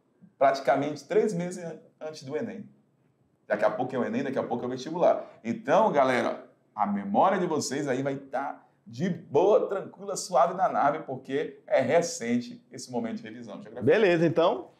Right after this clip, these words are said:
Speaker 2: vamos junto?
Speaker 1: Bora,
Speaker 2: Vamos lá,
Speaker 1: galera.
Speaker 2: vamos lá no quadro.
Speaker 1: Revisão, nossa aula quatro ponto dois.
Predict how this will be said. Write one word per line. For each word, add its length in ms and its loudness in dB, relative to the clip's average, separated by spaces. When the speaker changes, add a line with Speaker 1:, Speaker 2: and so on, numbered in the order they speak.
Speaker 2:
vamos 220 6
junto? 380 4
Speaker 1:
Bora, 320 6
Speaker 2:
Vamos 140 6
lá, 20 4
Speaker 1:
galera. 60 6
Speaker 2:
vamos 140 6
lá 60 2
no 60 -4
quadro. 280 2
Speaker 1:
Revisão, 680 -6
nossa 360 0
aula 360 2
quatro 380 2
ponto 340 -2
dois. 760 4